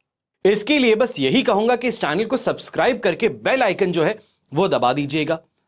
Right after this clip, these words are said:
ताकि जो भी एपिसोड आता है आपको अवश्य ही देखने को मिले, आपको ढूंढना ना पड़े, खोजना ना पड़े। आज एक चर्चा की और अगली चर्चा में आप उपस्थिति ना हो, ऐसा ना हो। इसके लिए इस एपिसोड को जरूर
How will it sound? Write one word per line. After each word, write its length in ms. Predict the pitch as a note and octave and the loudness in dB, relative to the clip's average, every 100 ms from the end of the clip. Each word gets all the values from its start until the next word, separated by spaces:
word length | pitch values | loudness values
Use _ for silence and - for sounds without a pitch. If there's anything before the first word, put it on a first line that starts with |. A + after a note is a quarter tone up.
| _ - | _ -2
ताकि 360 | D#3 D3+ A3+ - _ - | -2 -2 -6 -8 _ -10
जो 240 | C3 C4 D4 | 0 2 4
भी 160 | C4+ | 2
एपिसोड 420 | A#3 A3+ A3 A3+ | 2 0 2 2
आता 260 | G3+ D#3+ F#3+ | 4 2 2
है 100 | F#3+ | 2
आपको 240 | G#3+ G#3+ | 2 2
अवश्य 360 | G3+ F3 G#3+ G3+ | 2 2 0 0
ही 120 | F3+ | 0
देखने 320 | D3+ C3 D#3 D#3+ | -2 -2 -2 0
को 120 | A3+ | 0
मिले, 340 | B2+ A#2+ A#2 - _ _ _ _ - | 0 0 -2 -4 _ _ _ _ -2
आपको 300 | D3 - G#3+ | 0 0 -2
ढूंढना 520 | C3+ D3+ G3 F3+ E3 D#3+ | -2 0 2 2 0 0
ना 100 | D#3+ | 0
पड़े, 220 | D#3 F3 | 0 -2
खोजना 460 | F3 G3 F#3 G#3 F#3+ | 2 2 2 0 0
ना 100 | F3+ | 0
पड़े। 220 | E3 G3 - - - | 0 -2 -4 -20 0
आज 300 | D#3 A#3+ - - | 2 2 0 -4
एक 180 | D3 E3 | -4 -2
चर्चा 300 | G#3 F#3+ G#3 | 0 0 0
की 220 | G3 A3 - _ - | 0 -4 -4 _ -2
और 120 | D3 | 0
अगली 240 | D#3+ F3 A3 | 0 0 0
चर्चा 340 | A3 F3+ A3 | 0 2 0
में 140 | E3 F#2+ _ _ | -2 -6 _ _
आप 140 | C3+ B2 | -2 0
उपस्थिति 480 | B2+ C#3+ D#3+ D3 D#3+ | -2 -4 -4 -2 -2
ना 80 | |
हो, 220 | D3 D3+ - _ _ - | -2 -4 -10 _ _ -2
ऐसा 320 | G#3+ A3 E3+ | 0 2 0
ना 100 | A#2 | -2
हो। 200 | F#2 - _ _ _ - | -8 -14 _ _ _ -6
इसके 280 | C3 - F3+ | -4 0 0
लिए 240 | E3+ G#3 - _ _ - | 0 -2 -6 _ _ -2
इस 220 | B3 A#3 - | 0 0 -4
एपिसोड 480 | D3+ G#3+ G#3+ E3 - | -2 0 0 0 0
को 220 | F#3+ G3 - _ | -2 -2 -8 _
जरूर 540 | A2+ A#2+ D#3+ A#3 C3+ | -4 0 2 2 -2